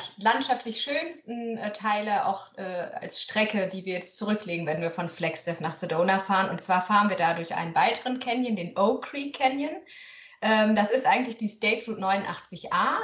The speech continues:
die sich dann durch diesen Canyon schlängelt. Also wir fahren,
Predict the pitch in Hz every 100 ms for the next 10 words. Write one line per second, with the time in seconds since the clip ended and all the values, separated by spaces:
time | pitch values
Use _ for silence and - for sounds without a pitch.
0 | - 247 247 247 240 - - 202 196 202
1 | 202 - 190 175 - 180 160 165 196 196
2 | 269 277 277 185 185 180 - - - -
3 | 180 202 190 196 190